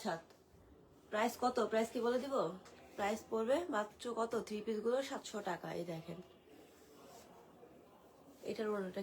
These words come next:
কি পরিমাণ সুন্দর। আর আমাদের ওড়নাগুলো না এক একটা এক এক প্যাটার্নের,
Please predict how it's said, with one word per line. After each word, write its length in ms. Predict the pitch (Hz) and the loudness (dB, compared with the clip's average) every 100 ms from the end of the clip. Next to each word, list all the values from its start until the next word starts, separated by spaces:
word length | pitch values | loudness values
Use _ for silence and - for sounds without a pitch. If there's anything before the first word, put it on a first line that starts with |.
| 196 | -6
কি 80 | 214 - | -6 -4
পরিমাণ 320 | 202 190 190 185 | -4 -2 -4 -4
সুন্দর। 340 | - 214 196 165 - | -4 -2 0 0 4
আর 80 | 196 196 | 4 6
আমাদের 260 | 220 226 233 | 6 6 8
ওড়নাগুলো 440 | 247 240 247 233 247 262 | 6 6 4 6 6 6
না 40 | 220 | 2
এক 80 | 220 | 0
একটা 140 | - 220 | 0 0
এক 80 | 240 | 0
এক 60 | 226 | -2
প্যাটার্নের, 440 | 196 165 165 175 | -2 -2 -2 -2